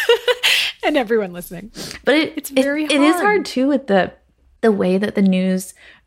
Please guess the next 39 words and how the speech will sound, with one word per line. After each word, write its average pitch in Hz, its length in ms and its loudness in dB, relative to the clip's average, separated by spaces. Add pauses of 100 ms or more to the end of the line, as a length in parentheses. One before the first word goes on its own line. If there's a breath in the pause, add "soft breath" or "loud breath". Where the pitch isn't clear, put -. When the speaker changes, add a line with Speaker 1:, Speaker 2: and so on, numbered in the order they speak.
(160)
Speaker 2:
and 190 240 6
the 185 100 6
world 180 500 4
and 190 180 0
social 190 260 -2
media 185 280 0
reacts, 175 500 -2
because 196 240 -2
I 190 120 2
think 185 360 -2 (1000 loud breath)
everything 202 580 4
is 185 140 2
so 214 640 0
fast. 185 720 -4
You 214 80 2
know, 202 180 4
we're 185 120 0
just 190 360 -4
getting 196 280 2
updates. 180 520 -2
Like, 175 240 -6 (260 loud breath)
now 180 260 0
it's 196 340 -4
King 202 180 2
Charles 202 280 2
the 247 100 4
Third 285 260 4
is 233 120 2
his 202 120 -4
title. 185 380 0
And 175 100 0
now 180 220 0
that, 240 180 -2
and 214 100 6
it 226 140 0
feels 226 240 2
like 233 160 0
we're 220 200 -2
almost, 196 460 -2